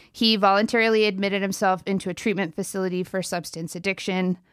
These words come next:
And on April twenty-sixth of two thousand and thirteen, he completed his treatment and was released. He tweeted to fans, "Sending out big love to everyone. Thank you for the continued support. It means the world to me."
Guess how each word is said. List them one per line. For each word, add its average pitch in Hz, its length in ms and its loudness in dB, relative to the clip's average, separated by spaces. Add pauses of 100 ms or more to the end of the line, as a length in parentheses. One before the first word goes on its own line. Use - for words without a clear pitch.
(380)
And 190 260 0
on 185 180 2
April 220 240 4
twenty-sixth 214 760 0
of 208 120 0
two 226 100 0
thousand 196 320 4
and 185 120 0
thirteen, 185 420 -2
he 185 140 0
completed 254 460 2
his 208 160 4
treatment 185 560 2 (640)
and 175 440 0
was 190 200 0
released. 180 600 0 (280)
He 202 240 0
tweeted 214 380 2
to 220 80 4
fans, 202 640 2 (420)
"Sending 247 320 4
out 214 180 6
big 247 200 6
love 254 160 6
to 262 140 4
everyone. 196 460 4
Thank 196 200 0
you 196 80 0
for 196 140 -4
the 185 100 -2
continued 180 500 0
support. - 400 -2
It 175 140 0
means 180 300 0
the 190 100 -2
world 160 240 -2
to - 140 -14
me." - 200 -10